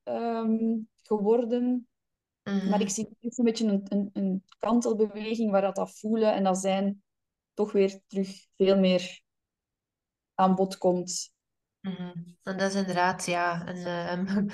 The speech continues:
Speaker 2: <laughs> voor mij broodnodige kanteling en tegenbeweging of beweging.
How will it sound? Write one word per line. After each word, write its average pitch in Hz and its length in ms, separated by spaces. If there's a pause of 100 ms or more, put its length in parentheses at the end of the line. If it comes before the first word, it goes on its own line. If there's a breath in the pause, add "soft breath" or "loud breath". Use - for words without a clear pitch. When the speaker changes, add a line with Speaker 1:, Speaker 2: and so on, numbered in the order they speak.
(120)
Speaker 2:
<laughs> - 380
voor 208 100
mij 202 240
broodnodige 196 680
kanteling 175 680
en 170 360
tegenbeweging 170 800
of 170 200
beweging. 175 920